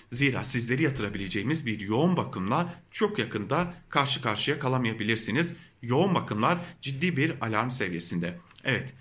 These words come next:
Türkiye'de can kayıpları resmi rakamlara göre, vaka ortalamasına göre düşük. Lakin eğer yoku-, yoğun bakımlar bu şekilde, ciddi bir şekilde, e, alarm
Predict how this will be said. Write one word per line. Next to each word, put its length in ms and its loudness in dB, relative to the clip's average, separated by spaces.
Türkiye'de 420 0
can 220 2
kayıpları 440 -2
resmi 300 -2
rakamlara 500 -2
göre, 400 0
vaka 340 2
ortalamasına 640 0
göre 280 0
düşük. 360 -2
Lakin 560 2
eğer 320 0
yoku-, 520 0
yoğun 360 4
bakımlar 560 0
bu 100 4
şekilde, 600 -2
ciddi 400 2
bir 80 2
şekilde, 720 -2
e, 60 -4
alarm 460 4